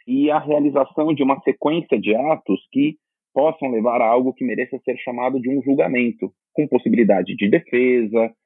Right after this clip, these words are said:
com oitiva de testemunhas, com produção de prova e com uma votação no qual os senadores devem apreciar a conduta do presidente de acordo com os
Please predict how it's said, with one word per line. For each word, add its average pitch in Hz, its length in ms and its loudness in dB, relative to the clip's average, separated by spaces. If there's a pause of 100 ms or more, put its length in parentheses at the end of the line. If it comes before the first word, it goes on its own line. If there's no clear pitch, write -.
(140)
com 120 280 0
oitiva 107 340 2
de 101 100 -2
testemunhas, 127 920 0
com 110 160 -2
produção 107 400 0
de 135 200 -4
prova 113 680 2 (200)
e 101 120 -2
com 113 240 -4
uma 117 160 0
votação 120 680 0
no 127 120 -2
qual 113 380 2
os 113 120 -6
senadores 110 760 -2
devem 104 600 0
apreciar 110 600 0
a 123 60 0
conduta 107 600 -2
do 95 100 -10
presidente 104 640 -4
de 98 80 -6
acordo 107 380 0
com 113 80 -6
os 110 80 -10